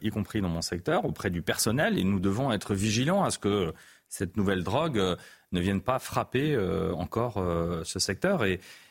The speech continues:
et ça passe par de la vigilance. Vous voyez, moi, par exemple, je suis favorable à ce que,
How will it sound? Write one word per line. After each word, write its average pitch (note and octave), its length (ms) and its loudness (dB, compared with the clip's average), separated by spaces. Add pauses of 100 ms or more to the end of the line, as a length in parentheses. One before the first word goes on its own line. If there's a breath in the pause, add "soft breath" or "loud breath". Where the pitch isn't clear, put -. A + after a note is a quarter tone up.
(100)
et F2+ 160 2
ça F#2+ 160 -2
passe A#2+ 200 0
par G#2 140 0
de G#2 40 -2
la G2+ 80 4
vigilance. G#2 500 2
Vous G2+ 80 0
voyez, B2 180 2
moi, F#2 180 0
par F#2+ 120 -2
exemple, A2 240 0
je G2 60 0
suis G2 180 -4
favorable G2 520 0
à - 20 -2
ce - 100 -4
que, G2 220 0